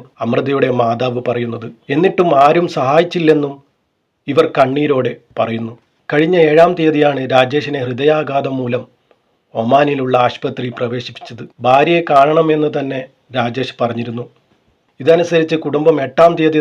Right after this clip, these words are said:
തന്നെ എയർ ഇന്ത്യ എക്സ്പ്രസ് വിമാനത്താവളത്തിൽ ടിക്കറ്റ് എടുത്തിരുന്നു. എന്നാൽ അന്ന് പോകാൻ പറ്റിയില്ല. ഒമ്പതാം തീയതി പോകാമെന്ന് അറിയിച്ചെങ്കിലും അന്നും വിമാനമില്ലാത്തതിനാൽ പോകാനായില്ല. പിന്നീട് ഫ്ലൈറ്റുകളൊന്നും ലഭ്യമായിരുന്നില്ല.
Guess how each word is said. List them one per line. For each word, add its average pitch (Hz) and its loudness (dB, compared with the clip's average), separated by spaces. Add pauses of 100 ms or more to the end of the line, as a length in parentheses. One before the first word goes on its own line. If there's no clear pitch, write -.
തന്നെ 139 -2 (160)
എയർ 127 -6
ഇന്ത്യ 143 -2
എക്സ്പ്രസ് 131 -6
വിമാനത്താവളത്തിൽ 127 -4
ടിക്കറ്റ് 123 -12
എടുത്തിരുന്നു. 117 -10 (260)
എന്നാൽ 160 6 (180)
അന്ന് 147 4
പോകാൻ 131 0
പറ്റിയില്ല. 123 -4 (680)
ഒമ്പതാം 165 4
തീയതി 175 0
പോകാമെന്ന് 160 4
അറിയിച്ചെങ്കിലും 147 -2 (300)
അന്നും 185 2
വിമാനമില്ലാത്തതിനാൽ 160 4 (280)
പോകാനായില്ല. 123 -2 (640)
പിന്നീട് 190 4
ഫ്ലൈറ്റുകളൊന്നും 156 2
ലഭ്യമായിരുന്നില്ല. 123 0